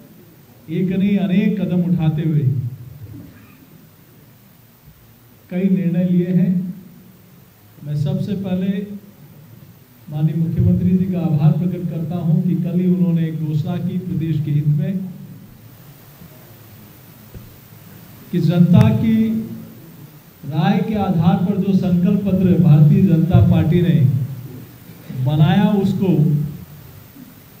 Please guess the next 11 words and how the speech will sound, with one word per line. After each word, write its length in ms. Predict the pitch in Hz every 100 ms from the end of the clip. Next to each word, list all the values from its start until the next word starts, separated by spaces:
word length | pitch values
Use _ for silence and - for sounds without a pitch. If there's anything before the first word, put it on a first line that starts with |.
| - - - - - -
संकल्प 680 | - 175 180 180 220 220 208 196
पत-, 320 | 196 196 -
संकल्प 460 | - 175 175 214 202 202
मानते 380 | 175 180 175 196
हुए 280 | 196 202 226
उन्होंने 380 | 202 185 180 170 - - - - - - - - - - - - - -
साढ़े 500 | - 160 175 214 -
चार 280 | 180 180 190
सौ 140 | - 196
रुपये 340 | 190 185 175
में 200 | 165 160